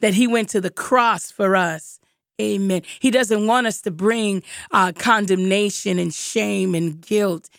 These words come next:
to the forefront of our thinking. He doesn't want shame and guilt to lead our decision making. We want to talk a little bit this morning, this, this evening on shame and guilt. Um, and when you think about, uh, sh-, guilt,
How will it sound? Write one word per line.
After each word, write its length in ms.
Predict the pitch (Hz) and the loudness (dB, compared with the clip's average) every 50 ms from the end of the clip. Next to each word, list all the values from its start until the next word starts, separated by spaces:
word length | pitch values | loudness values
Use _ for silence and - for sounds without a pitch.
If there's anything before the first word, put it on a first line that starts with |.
| _ _ _ - | _ _ _ -4
to 140 | - 226 196 | -2 0 0
the 100 | 180 170 | 0 -2
forefront 680 | - - - 208 196 180 - _ - 196 180 175 170 | -2 -2 0 0 0 -2 -4 _ -2 -2 0 0 -2
of 120 | 170 160 | -2 -4
our 140 | 202 185 170 | -4 -6 -6
thinking. 680 | - _ - 214 196 185 170 - - 165 165 180 - - _ - - - - | -8 _ -2 -2 0 0 -2 -2 -4 -4 -4 -6 -10 -14 _ -20 -20 -20 -2
He 120 | - 247 233 | 0 2 2
doesn't 320 | 226 226 - 214 196 190 | 4 2 2 2 2 2
want 240 | 202 214 208 185 - | 2 2 2 0 -2
shame 460 | - - - 240 220 226 220 202 190 | -6 -4 -2 -2 0 0 0 0 0
and 180 | 185 180 175 160 | 0 0 -2 0
guilt 340 | 160 196 202 202 185 - | 0 0 2 0 -2 -4
to 100 | - - | -6 -6
lead 360 | 190 185 190 214 220 214 202 180 | -4 -2 -2 0 0 0 0 0
our 120 | 170 170 | 0 -2
decision 640 | 165 180 - - - - 240 226 175 175 196 170 180 | -4 -6 -10 -12 -6 -4 -4 -2 -2 -2 -2 0 0
making. 520 | 190 170 160 156 - 160 160 160 156 151 - _ _ - - _ _ | 0 -2 -2 -4 -6 -6 -4 -4 -6 -6 -10 _ _ -20 -20 _ _
We 60 | - 247 | 0 2
want 240 | 262 269 226 208 | 2 2 2 0
to 60 | - - | -2 0
talk 200 | 240 226 214 208 | 0 0 0 0
a 40 | |
little 200 | 202 208 202 196 | 0 0 0 0
bit 280 | 180 175 196 196 190 - | 0 -2 -4 -4 -4 -4
this 280 | 196 190 185 - - 214 | -2 -2 -2 -2 -2 -2
morning, 560 | 202 190 190 196 185 185 190 190 190 202 277 | 0 0 0 0 0 0 0 -2 -2 -4 -4
this, 220 | 190 185 202 - - - - | -2 -2 0 0 -2 -2 -2
this 220 | 190 196 190 - | -2 -4 -4 -2
evening 400 | 220 208 196 190 185 185 190 185 - _ - - - | -4 -2 -2 0 0 0 -2 -4 -6 _ -20 -12 -2
on 220 | - 208 196 185 180 | 2 2 2 2 2
shame 500 | - - - - 226 202 202 196 185 180 | -2 -4 -4 -2 0 0 0 0 0 0
and 180 | 170 175 165 | 0 -2 -2
guilt. 480 | 147 196 196 196 202 202 208 - - - _ _ _ _ _ _ _ _ _ _ _ _ - | -2 -2 0 0 0 -2 -4 -8 -16 -20 _ _ _ _ _ _ _ _ _ _ _ _ 2
Um, 340 | 190 185 185 180 185 196 - - | 2 4 4 2 0 -2 -4 -2
and 120 | 214 196 | 0 0
when 120 | 202 202 202 | 0 0 0
you 80 | 190 | -2
think 260 | 160 - - 233 220 220 | -2 -2 -2 0 0 0
about, 400 | 208 170 190 175 175 175 180 - _ _ | 0 2 2 2 2 2 -2 -4 _ _
uh, 360 | - 190 185 180 175 175 180 - - _ | -2 -2 0 0 -2 -2 -4 -6 -10 _
sh-, 160 | - - - - _ _ _ - | -18 -18 -18 -18 _ _ _ -2
guilt, 540 | 240 233 233 220 208 196 190 196 - - | 0 2 2 2 0 -2 -4 -8 -14 -20